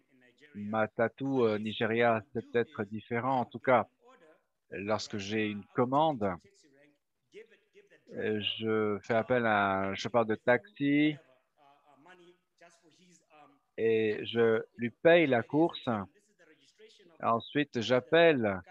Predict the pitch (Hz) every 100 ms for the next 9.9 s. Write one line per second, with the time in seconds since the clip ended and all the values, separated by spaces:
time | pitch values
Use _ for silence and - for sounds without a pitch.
0 | - - 113 120 120 - 127 131 147 151
1 | 127 123 135 113 127 156 160 151 135 127
2 | 123 127 117 127 - 156 156 165 139 120
3 | 117 135 131 131 - - 147 160 156 117
4 | 127 131 131 120 127 135 - 147 135 117
5 | 139 131 135 127 120 117 127 143 156 -
6 | - - - _ - 123 123 120 117 131
7 | 131 135 123 123 - 135 113 135 127 123
8 | 139 135 135 127 - 151 - 156 135 123
9 | 120 123 - 143 135 - 120 117 95